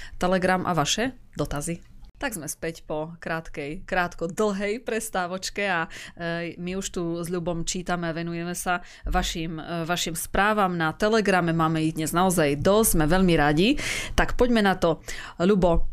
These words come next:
a náš fanúšik Adam sa pýta, že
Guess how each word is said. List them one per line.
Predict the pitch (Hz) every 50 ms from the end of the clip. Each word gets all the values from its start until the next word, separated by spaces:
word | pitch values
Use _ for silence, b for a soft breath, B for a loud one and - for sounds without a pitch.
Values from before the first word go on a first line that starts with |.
| - -
a | - - 160 160 156 156 160
náš | 175 185 180 - - -
fanúšik | - 202 208 208 196 - - 160 - -
Adam | 196 196 214 208
sa | 196 - - -
pýta, | - - 185 190 190 - 165 160 156 165 214 302 - B B B B B B B
že | - 165 160 175 165 165 156 151